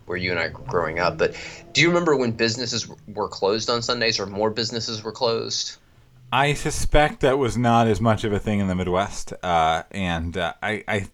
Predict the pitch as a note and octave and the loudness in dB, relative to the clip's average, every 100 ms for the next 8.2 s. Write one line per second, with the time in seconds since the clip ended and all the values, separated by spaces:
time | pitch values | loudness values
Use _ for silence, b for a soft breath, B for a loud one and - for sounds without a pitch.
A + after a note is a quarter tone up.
0 | - - A#2+ C#3+ C3+ B2 G#2 - G#2+ F#2 | 4 8 8 6 4 2 8 10 10 6
1 | F#2+ F#2+ B2 F2+ F#2 F#2 F2 D#2 - B | 2 0 0 -2 -2 -2 -4 -8 -18 B
2 | B B - F2+ F2+ - F#2 - G#2+ B2+ | B B -2 0 -2 -2 -2 0 2 2
3 | B2 - C#3+ - A2+ G#2+ G2 F2 F2 E2+ | 2 0 0 4 6 6 6 2 2 2
4 | E2+ E2+ E2+ E2+ E2+ B2 D3+ C#3+ G2+ F2+ | 2 2 2 0 -2 2 4 6 4 0
5 | B B B - G#2+ G#2+ G#2+ G2+ F#2+ F#2+ | B B B -2 2 4 6 6 6 4
6 | G2 F#2+ G2 F#2+ - - F2 - G2+ - | 4 4 6 6 4 0 0 0 0 2
7 | F#2 F2 F#2 E2 E2 E2 F2 F#2 E2+ E2+ | 2 2 0 0 -2 -2 0 0 0 0
8 | F2+ | 0